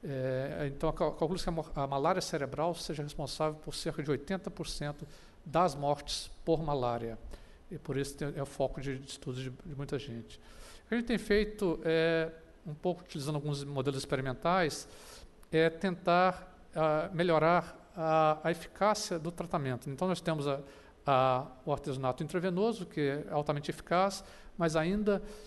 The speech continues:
é, quando se apresenta com coma, cerca de vinte por cento ainda morre. Isso no estudo clínico, onde tinha todas as condições de, de, de tratamento da, da,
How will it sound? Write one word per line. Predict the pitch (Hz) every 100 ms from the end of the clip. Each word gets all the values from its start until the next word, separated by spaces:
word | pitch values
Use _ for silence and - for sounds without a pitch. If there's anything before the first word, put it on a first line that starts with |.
| -
é, | 160 156 156 156 156 - -
quando | - 160 135
se | -
apresenta | 160 143 156
com | 165 165
coma, | 202 190 156
cerca | - 165 147
de | 127
vinte | 175 -
por | -
cento | - 151
ainda | 147
morre. | 143 180 208 214 - - -
Isso | 214 269 - 247
no | 214
estudo | 214 233 214
clínico, | - 196 220 214
onde | 190 -
tinha | - 156
todas | 214 196
as | 170
condições | - 151 - 160 165 151 135
de, | 135 135
de, | 131 127 123 - - - - -
de | 135 135
tratamento | 123 151 147 135 156 -
da, | 127 127
da, | 123